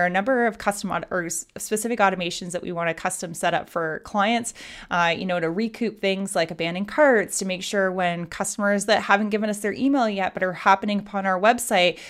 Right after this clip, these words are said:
we send them a message like, "Hey, you know, thanks for coming, checking us out. We hope you'll come back." Uh, you know, welcome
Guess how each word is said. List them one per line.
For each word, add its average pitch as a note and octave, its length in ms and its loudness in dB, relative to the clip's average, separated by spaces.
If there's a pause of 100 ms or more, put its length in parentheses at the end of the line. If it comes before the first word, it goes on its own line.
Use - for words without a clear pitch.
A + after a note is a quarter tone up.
(140)
we G#3+ 100 2
send G#3+ 220 2
them G#3+ 80 2
a A3 40 2
message A#3 420 2
like, F#3+ 180 2
"Hey, F4+ 320 4
you F3 320 2
know, F#3 160 2
thanks A#3 240 0
for B3 80 -4
coming, A#3 260 2
checking A#3 300 -2
us G#3+ 140 -4
out. C4+ 120 2
We G#3 100 2
hope F#3 180 0
you'll G#3 120 0
come A3 240 0
back." A#3 480 2 (340)
Uh, F3+ 280 6
you A3 100 0
know, G3+ 140 4
welcome G#3 380 4